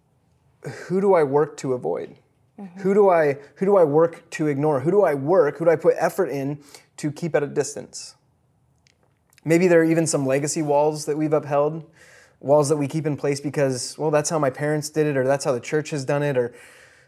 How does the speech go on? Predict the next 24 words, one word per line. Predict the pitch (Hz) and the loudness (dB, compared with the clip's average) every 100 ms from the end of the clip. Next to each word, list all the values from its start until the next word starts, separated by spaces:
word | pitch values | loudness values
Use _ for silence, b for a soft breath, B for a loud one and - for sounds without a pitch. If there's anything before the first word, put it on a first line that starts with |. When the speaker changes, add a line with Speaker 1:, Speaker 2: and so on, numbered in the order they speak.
| B | B
Speaker 1:
that's | 147 165 | -4 -2
how | 151 | 0
my | 135 | 0
people | 123 170 165 165 | -2 -4 2 2
or | 139 | 2
my | 120 | 0
friends | - 135 147 135 | -2 -2 -2 -2
do | 139 143 | 0 2
it. | 147 143 | 2 0
Speaker 2:
Mm-hmm. | 214 185 202 202 - _ _ B | -8 -18 -18 -18 -20 _ _ B
Speaker 1:
And | - 156 | -4 0
in | |
order | 160 175 185 | 4 4 6
to | 160 139 - | 4 4 0
honor | 156 170 165 | 2 4 4
all | 151 | 4
of | 139 127 | 2 4
those | 156 180 - | 4 4 2
folks, | 139 135 - | 0 0 -2
we | 143 | -4
have | 147 | -4
to | 147 131 120 - | -4 -6 -6 -6
then | 135 131 117 | -4 -4 -2
dishonor | 143 127 135 135 123 123 | -2 0 -2 -2 -2 -4